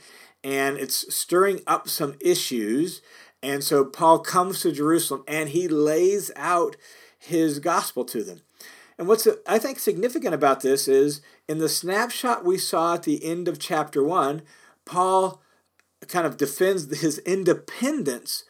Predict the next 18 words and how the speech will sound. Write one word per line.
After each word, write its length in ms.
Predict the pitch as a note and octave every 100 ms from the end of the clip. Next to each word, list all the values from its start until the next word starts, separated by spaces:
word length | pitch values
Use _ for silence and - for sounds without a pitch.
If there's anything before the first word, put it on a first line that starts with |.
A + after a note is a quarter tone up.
| _ _
from 400 | _ - B3 C4
Jerusalem 600 | D#3+ D3 B2+ B2 - D#3+
and 180 | D#3 F3+
from 120 | G3
the 80 | G3+
Jerusalem 420 | D#3 F3 E3 D3+
leadership. 540 | D#3+ A#3+ G3 - F#2+ - _ - - - _
But 300 | D3+ F#3 D3+
here, 540 | C#3+ C4+ B3+ G3 G#3 - _
he 200 | - F3
also 340 | D#3+ E3+ -
shows 540 | F#3 - D3 D3 D#3 D3+
his 440 | D#3+ D3+ D3+ D3 _ _ - _
cooperation 1160 | - F#3 F#3 G3 G3 G3 F3+ G#3+ C#4+ - B2+ G#2+
with 160 | C3+
the 80 | C#3+
Jerusalem 540 | B2 B2+ B2+ B2+ - A2+
leadership, 500 | A2 G#2 - A#2